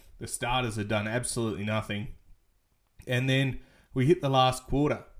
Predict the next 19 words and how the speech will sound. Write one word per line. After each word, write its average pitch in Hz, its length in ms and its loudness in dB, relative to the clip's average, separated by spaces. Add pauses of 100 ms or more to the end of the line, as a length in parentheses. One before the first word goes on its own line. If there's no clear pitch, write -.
(560)
And 113 380 -2
i-, 123 280 -12
in 151 200 -4
the 131 80 2
post-game, 131 680 4
Zion 120 580 4
said 120 260 -2
to 113 60 -4
Brandon, 117 380 0
he 113 60 -4
said, 113 200 -4
"Let's 117 180 -4
go, 120 180 2
let's 117 200 -2
go 117 140 0
and 117 80 -4
win 143 120 -2
this." 139 300 -4
And 113 320 -6